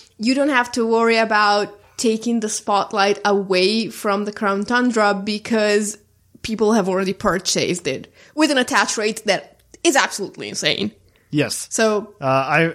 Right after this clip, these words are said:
Speaker 2: I'm very excited. Like, I, I just want more D L C because Isle of Armor was really good. And,
Speaker 1: Yeah.
Speaker 2: um, it, like, Isle of Armor, like, re-, reinvigorated me to be like, "This is awesome. This is Pokemon. This is what I want."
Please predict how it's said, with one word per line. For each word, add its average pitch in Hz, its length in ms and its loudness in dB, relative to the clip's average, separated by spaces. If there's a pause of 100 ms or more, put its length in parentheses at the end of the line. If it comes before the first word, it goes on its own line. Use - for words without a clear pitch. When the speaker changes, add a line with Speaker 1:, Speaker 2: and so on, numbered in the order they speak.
(120)
Speaker 2:
I'm 190 220 2
very 156 260 2
excited. 107 420 -8
Like, 139 220 -2
I, 156 200 4
I 147 120 2
just 220 140 2
want 247 120 2
more 190 100 4
D 156 140 2
L 139 80 4
C 123 200 -4
because 113 340 -4
Isle 165 260 2
of 151 100 2
Armor 139 240 0
was 117 200 -6
really 127 240 -6
good. 107 260 -10 (460)
And, 127 360 0
Speaker 1:
Yeah. - 200 -2 (240)
Speaker 2:
um, 127 480 0
it, 147 420 0
like, 131 260 -2
Isle 175 280 2
of 139 80 0
Armor, 151 400 2
like, 113 300 -8 (160)
re-, 139 680 2
reinvigorated 127 760 0
me 117 80 -6
to 113 80 -6
be 113 100 -6
like, 113 220 -6
"This 135 160 0
is 120 100 -2
awesome. 120 320 0
This 113 140 -6
is 110 80 -8
Pokemon. 104 560 -2 (120)
This 127 140 -4
is 117 100 -6
what 120 120 2
I 113 60 4
want." 110 280 0